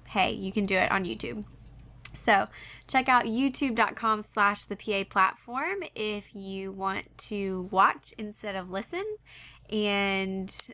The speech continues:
I don't know if this will be a, something we add for every episode, but I'll try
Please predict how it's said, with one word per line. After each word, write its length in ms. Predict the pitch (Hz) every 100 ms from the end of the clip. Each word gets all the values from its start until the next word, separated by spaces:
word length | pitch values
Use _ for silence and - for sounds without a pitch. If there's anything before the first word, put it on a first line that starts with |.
| -
I 80 | 208
don't 140 | 240
know 80 | 240
if 80 | 233
this 180 | 247 247
will 100 | 220
be 280 | 220 214 -
a, 280 | 202 190 202 -
something 400 | - 233 233 214
we 140 | 208
add 260 | - 208 208
for 160 | - -
every 260 | 285 311 311
episode, 800 | 320 320 - 320 311 320 247
but 360 | 202 202 185 190 - - - - - - -
I'll 140 | 233
try 380 | 233 208 180 202